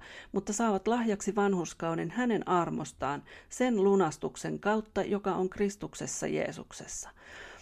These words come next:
Eli kaikki on syntiä tehneet, jokainen meistä. Me ollaan aivan täsmälleen samalla viivalla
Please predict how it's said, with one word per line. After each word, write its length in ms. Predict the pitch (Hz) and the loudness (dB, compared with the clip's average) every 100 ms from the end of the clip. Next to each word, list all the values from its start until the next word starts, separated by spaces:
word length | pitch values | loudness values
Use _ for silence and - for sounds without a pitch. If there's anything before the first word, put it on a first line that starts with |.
| - - | -20 -2
Eli 200 | 185 180 - | 0 0 -2
kaikki 840 | - 240 269 262 - _ 196 190 - - | 0 2 2 -2 -4 _ 4 4 2 2
on 160 | 185 180 | 2 6
syntiä 500 | 190 185 170 151 151 | 6 4 2 -2 -4
tehneet, 720 | - 147 147 156 156 - 233 | -4 -4 -2 -4 -4 -4 0
jokainen 540 | 240 226 175 165 156 | 0 4 4 4 0
meistä. 500 | 156 165 160 156 151 | -2 -2 -2 -4 -6
Me 160 | 170 175 | -2 -2
ollaan 260 | 170 170 - - | -2 -4 -4 -2
aivan 580 | 254 262 220 196 175 | 0 0 0 2 0
täsmälleen 640 | 170 175 175 156 160 160 156 | 2 0 0 -4 -2 -2 -2
samalla 460 | 175 170 160 160 | -2 -2 -2 -4
viivalla 480 | 160 165 - 151 | -4 -4 -4 -6